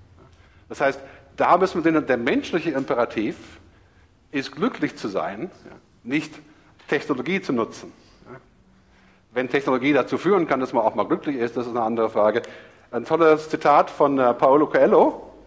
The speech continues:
der gesagt hat, äh, „Glück, glücklich zu sein ist manchmal ein Geschenk“, auf Spanisch hier, „aber meistens eine Eroberung.“ Das heißt, wenn wir in der Zukunft glücklich sein wollen,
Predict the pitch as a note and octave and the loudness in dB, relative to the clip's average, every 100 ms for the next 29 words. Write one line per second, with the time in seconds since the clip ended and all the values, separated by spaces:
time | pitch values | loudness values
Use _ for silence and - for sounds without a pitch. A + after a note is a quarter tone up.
0 | - A#2+ A#2+ C3 C3+ D3 C3 - - - | -8 -4 2 2 4 0 0 -4 -20 -20
1 | - - - _ B2 A#2+ A#2+ - - - | -20 -20 -20 _ 2 4 4 -2 -20 -20
2 | _ _ _ _ _ _ - - G#3 - | _ _ _ _ _ _ -20 -6 -6 -6
3 | - - - - B3+ - F3 - - A2+ | -14 -16 -20 -6 -6 -4 -6 -6 -8 0
4 | G2+ G#2+ B3 - - _ _ _ _ _ | 2 0 -6 -12 -20 _ _ _ _ _
5 | _ _ _ - - - D#3 D#3 D#3+ F3+ | _ _ _ -20 -20 -8 -8 -2 0 0
6 | - E3+ A#2+ A#2+ A#2+ - D3 D4 - - | 2 2 2 -4 -4 -2 -2 -4 -10 -20
7 | - - - - - G2 G#2+ A#2+ C3 C#3 | -20 -20 -20 -20 -8 -4 -4 -4 -4 -4
8 | F3+ - - - _ - A2+ A2 A2 B2 | -6 -18 -20 -20 _ -6 0 2 4 4
9 | C#3 E3+ D3+ - A2+ A2+ G#2+ A#2 C#3 A2+ | 2 -6 -6 -6 -6 0 0 0 -2 -2
10 | F2+ - - - _ _ _ _ _ _ | -4 -8 -18 -20 _ _ _ _ _ _
11 | _ - F#2+ - - _ _ _ G#2+ A2 | _ -14 -14 -16 -20 _ _ _ -8 -4
12 | A#2 A2+ A2 C3+ C3+ A#2+ A#2+ - C#3 C#3 | -2 -2 -2 -2 -2 -4 -6 -6 -2 0
13 | C3+ C3 C3 C#3 | 2 2 4 2